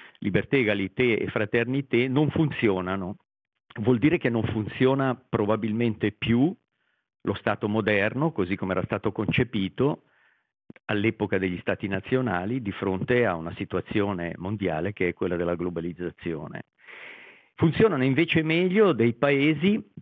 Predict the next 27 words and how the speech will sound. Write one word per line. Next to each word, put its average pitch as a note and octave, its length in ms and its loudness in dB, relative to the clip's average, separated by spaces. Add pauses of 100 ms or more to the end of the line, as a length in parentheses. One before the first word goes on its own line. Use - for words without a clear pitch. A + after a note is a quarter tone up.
(580)
eh, - 160 -2
diciamo, C3+ 760 0
mm, G2+ 380 -2 (340)
diversi B2+ 760 0
dal F#2 120 0
punto F#2+ 220 -6
di F#2 80 -2
vista F#2+ 240 -2
del F#2+ 160 0
modello, A#2 680 -2 (640)
più, C3 160 -4 (140)
più D3+ 140 -2
federalisti. C3 840 0 (260)
Noi C3+ 380 2
sicuramente, G#2+ 920 -2 (800)
eh, F#2+ 420 0
ma A#2 140 0
anche D#3+ 160 0
la C#3 80 4
Germania, A2+ 720 0
se, G#2 120 -6 (120)
se G2+ 80 0
pensate, G#2+ 580 -2
che G2 140 -2
è G#2+ 40 2
un C#3+ 120 -2
paese A#2 640 0